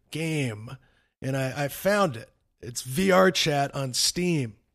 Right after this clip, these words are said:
I introduced her to it after I checked it out and showed her the ropes. At first, she wasn't that into it. A few weeks later, she tried it again and made a friend.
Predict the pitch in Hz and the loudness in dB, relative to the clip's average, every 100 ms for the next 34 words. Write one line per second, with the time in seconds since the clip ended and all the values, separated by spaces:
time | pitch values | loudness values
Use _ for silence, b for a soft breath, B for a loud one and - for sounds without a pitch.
0 | _ _ _ _ _ _ _ 165 185 190 | _ _ _ _ _ _ _ 0 2 2
1 | 185 196 214 - 180 - 165 170 - - | 0 2 2 2 0 0 2 2 0 -4
2 | 156 - 143 170 - 139 113 123 110 120 | -6 -4 -2 -2 -2 -6 -6 -10 -10 -10
3 | - - - - 151 160 143 127 151 170 | -12 -14 -10 -4 -2 -2 -2 -2 0 0
4 | - - - - _ - _ _ _ - | 0 -4 -6 -10 _ -20 _ _ _ -16
5 | - 190 214 180 - - _ - - 160 | -2 4 6 4 0 -8 _ -10 -4 2
6 | 175 151 151 143 131 151 143 170 175 139 | 2 2 -2 -4 -4 0 2 2 0 -6
7 | - - _ _ _ _ _ 123 - 151 | -10 -18 _ _ _ _ _ -16 -4 2
8 | 160 156 151 151 180 185 165 - B B | 4 4 2 2 2 4 2 -2 B B
9 | - 147 196 196 180 160 220 214 202 196 | -8 0 2 4 2 4 6 6 4 -2
10 | B B - 160 170 151 185 220 208 120 | B B -8 -2 -2 -2 0 2 2 -4